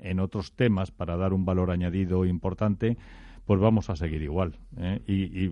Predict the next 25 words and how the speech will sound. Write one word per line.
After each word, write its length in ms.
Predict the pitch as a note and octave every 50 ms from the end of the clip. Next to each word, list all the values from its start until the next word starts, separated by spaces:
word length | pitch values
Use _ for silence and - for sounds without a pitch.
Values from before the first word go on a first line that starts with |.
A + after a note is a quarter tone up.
| E2+ E2+ E2+ - -
y 140 | F#2 F#2 F2
ya 140 | G2 G#2+
no 200 | A2 A2+ A2 G2
igual, 360 | F2+ F2 F2+ A2+ B2 G2 D#2+ -
sino 240 | - F#2 E2+ E2+
cada 240 | D#2 - E2+ E2 E2
vez 160 | F2 G2 F#2+
peor, 340 | - - G#2 G2+ G#2+ A#2 A2
que 80 | - G2
lo 80 | F2
estamos 320 | E2+ - - F#2 F2+ E2+ E2
viendo, 380 | F#2 G2 F#2 F#2+ G2+ G#2 G#2+ - - - - - - - - -
que 100 | - A2+
esto 240 | - - - G#2+ G#2
no 140 | F#2 F#2+ F#2+
funciona, 540 | - - G#2 F#2+ - A2+ G#2 G#2 A2 A#2 A#2
pues 240 | - - E2+ D2
justamente 680 | - - - G#2 F#2+ - - G2 F#2+ G2 G2 F#2 - G#2
por 160 | F2+ - F#2 E2+
la 120 | E2+ E2
tasa 260 | - F#2+ F2 F#2 G#2
de 140 | G2+ G2+ F2+
paro 340 | - - G2+ G2 G2+ F#2+ -
que 100 | - F#2+
tiene, 360 | - A#2 A2+ G#2+ G#2+ A2+